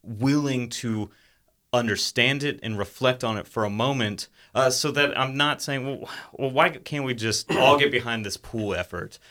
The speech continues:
Uh, why is this one that has a, a, a sense of controversy to it? It's just a pool. And I think it's, it helps to have that understanding that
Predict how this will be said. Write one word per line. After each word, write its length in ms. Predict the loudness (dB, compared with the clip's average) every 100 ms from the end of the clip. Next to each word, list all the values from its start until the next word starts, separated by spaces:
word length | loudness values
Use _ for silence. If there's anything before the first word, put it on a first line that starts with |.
| -2
Uh, 120 | 0
why 340 | 4 4 6 4
is 240 | 0 -4
this 460 | -2 0 2 0 0
one 380 | 0 0 0
that 320 | 2 2 0 -2
has 640 | -2 -2 0 0 0 -2 -2
a, 420 | 0 0 0 0
a, 280 | 0 0 0
a 40 |
sense 560 | -2 -2 0 0 -2 -2
of 220 | -4 -4 -16 _ _ _ _ -12
controversy 800 | 0 0 0 0 2 2 0 -2
to 240 | 0 2
it? 120 | 2
It's 160 | -2 -6
just 260 | -6 -6 -6
a 40 |
pool. 680 | -12 -6 -2 0 -2 -6 -10 _ _ -20 _
And 320 | -2 0 2
I 120 | 4 2
think 220 | 2 -2
it's, 180 | -2 -2
it 240 | -2 -2
helps 420 | -6 -4 -4 -2
to 80 | -4
have 280 | -2 -2 0
that 160 | 0 0
understanding 680 | -2 -4 -2 -2 -2 -2
that 360 | -2 -2 -4 -8